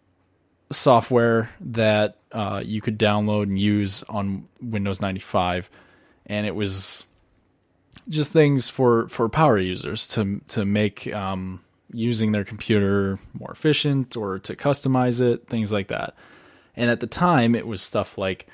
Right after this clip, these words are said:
uh, a tool that allowed you to play an audio C D from the taskbar, or allowed you to quickly change the screen resolution,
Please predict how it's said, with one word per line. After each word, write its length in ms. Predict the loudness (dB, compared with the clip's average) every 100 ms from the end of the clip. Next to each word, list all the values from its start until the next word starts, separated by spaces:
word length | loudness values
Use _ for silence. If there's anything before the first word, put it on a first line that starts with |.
| _ _ _ _ _ _ _
uh, 220 | -8 -6 -6
a 80 | -10
tool 400 | -8 -4 -2 0
that 260 | 2 0 0
allowed 480 | -4 0 2 2 2
you 200 | 0 0
to 160 | -2 -10
play 400 | -6 0 2 2
an 100 | 0
audio 400 | 4 4 6 4
C 260 | 2 2 2
D 240 | 2 0
from 460 | -2 -4 4 6 6
the 140 | 2 -2 -4
taskbar, 840 | 0 0 0 2 4 4 4 -2 -8 _ _ _ _ _ _ _ _
or 640 | 2 4 6 6 4 2 -2 _ _ _
allowed 440 | -6 0 2 2 2
you 140 | 0
to 140 | -2
quickly 420 | -2 0 2 2 0
change 460 | 0 2 2 0
the 160 | -2 0
screen 480 | -2 -2 0 0 0
resolution, 840 | 0 -2 -2 -2 -2 -2 -2 -4